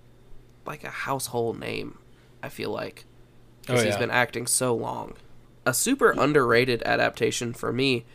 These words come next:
Speaker 1: is, uh, Ten Things I Hate About You. That movie with
Speaker 2: Oh.
Speaker 1: Heath Ledger. It's
Speaker 2: Yeah.
Speaker 1: a modernization of Shakespeare's The Taming of the Shrew.
Speaker 2: Okay, see, I didn't know that.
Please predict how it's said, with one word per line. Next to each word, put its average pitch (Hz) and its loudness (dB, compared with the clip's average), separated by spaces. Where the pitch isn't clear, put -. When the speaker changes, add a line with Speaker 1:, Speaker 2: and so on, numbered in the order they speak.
Speaker 1:
is, 123 -2
uh, 113 2
Ten 147 4
Things 151 2
I 120 8
Hate 127 2
About 113 -4
You. 85 -6
That 127 2
movie 131 4
with 120 0
Speaker 2:
Oh. - 0
Speaker 1:
Heath 127 -2
Ledger. 131 2
It's 143 4
Speaker 2:
Yeah. 180 8
Speaker 1:
a - 4
modernization 127 4
of 117 4
Shakespeare's 127 2
The - -8
Taming 131 2
of 120 -4
the 113 -6
Shrew. 123 -2
Speaker 2:
Okay, 165 6
see, 135 6
I 135 10
didn't 135 6
know 151 6
that. 135 6